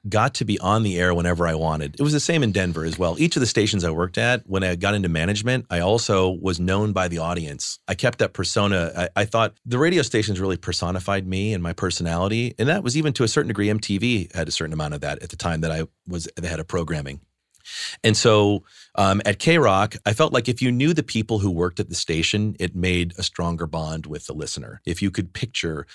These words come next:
what the general manager looked like and what he did, and you got to know the receptionist and people like that behind the scenes. And so me being the, the boss, I was known by the morning show and the rest of the staff as, they still called me Boy Wonder at that point. I think they called me Boy or Boy Wonder.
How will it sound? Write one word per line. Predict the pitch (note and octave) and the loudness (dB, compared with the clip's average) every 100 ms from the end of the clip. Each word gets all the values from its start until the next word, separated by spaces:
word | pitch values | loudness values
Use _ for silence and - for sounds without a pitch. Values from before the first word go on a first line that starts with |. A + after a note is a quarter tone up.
| - | -6
what | F#2+ F2+ | -4 -2
the | F2 | -2
general | F#2 F2 E2+ | 0 0 0
manager | E2+ F2 E2 E2+ D#2 D2+ - - | 0 0 0 0 -2 -4 -8 -4
looked | F2 E2+ | -4 -4
like | - E2+ E2 | -6 -4 -4
and | E2+ | -2
what | E2+ | -2
he | E2+ | -2
did, | D#2 E2 D#2 D#2 | 0 0 0 0
and | E2 F2 | 0 0
you | |
got | G#2 A#2+ | 0 0
to | A#2+ | 0
know | A2 A2 G#2+ | 2 4 4
the | G2 | 4
receptionist | G2 - F2 - F2 D#2+ - | 0 0 -2 -2 -4 -4 -4
and | E2+ E2 E2 - - | -4 -6 -8 -18 -4
people | B2+ A2 | -2 2
like | G2 E2+ | 0 2
that | F2+ E2+ | -2 -2
behind | E2 D#2+ | -2 -4
the | D#2 | -4
scenes. | - G2 F2 E2+ | -2 0 0 -2
And | |
so | E2+ F2+ | -2 0
me | F#2+ C3 | 2 2
being | G#2+ G2 F#2 F2 - - | 2 2 0 -4 -10 -14
the, | - _ | -14 _
the | F#2 | 2
boss, | G#2+ D#3 G2 - - - | 4 6 4 0 -6 -4
I | - G2 | 0 2
was | G#2 F#2 | 2 0
known | F2 E2+ E2+ F2+ | 0 0 0 0
by | E2 E2 | 0 0
the | F2 | 0
morning | A2 A2+ F#2+ | 0 0 -2
show | - E2 F2 | -2 -2 -2
and | |
the | E2+ | -2
rest | E2 E2 | -4 -4
of | F2 | -4
the | E2 | -4
staff | - E2+ E2+ D#2+ | -2 -2 -2 -4
as, | E2+ E2 E2 - F#2+ | -4 -2 -2 -4 -2
they | F#2 | -2
still | F2 G2+ G2 | 0 0 0
called | - G2+ G2 | 2 0 0
me | F2+ | -2
Boy | E2 F2 | -2 0
Wonder | F2 F#2 E2+ | 0 0 -2
at | D#2+ | -2
that | D#2 D2+ | -2 -2
point. | D#2+ | -6
I | D#2+ | -4
think | F#2 | -4
they | F2 | 0
called | F#2+ | 0
me | F#2 | 0
Boy | D#2+ E2+ E2 E2 E2 F2 | 0 2 2 2 0 -2
or | - | -6
Boy | D2+ F2 F2 | -2 0 0
Wonder. | E2 E2 E2 E2 | 0 -2 -2 -4